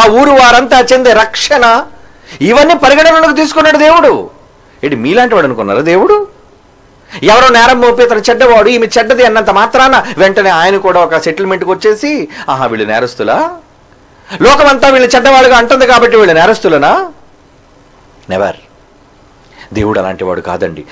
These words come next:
అలాంటి తప్పుడు తీర్పులు తీర్చేవాడు కాడు. అలా తప్పుడుగా చట్టాలను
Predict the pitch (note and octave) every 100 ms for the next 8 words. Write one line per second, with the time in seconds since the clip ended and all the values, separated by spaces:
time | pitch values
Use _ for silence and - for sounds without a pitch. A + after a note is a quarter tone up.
0 | - D3+ D#3+ F3+ E3 F#3+ D#3 F3+ E3 F#3
1 | E3 G3+ - G#3 G3+ F#3+ - G#3+ G3+ D3
2 | F2 - - _ _ _ _ _ _ _
3 | - - E3+ G#3+ G3 A3+ B3+ B3 A#3 A3
4 | A3+ - B3+ B3+ A#3+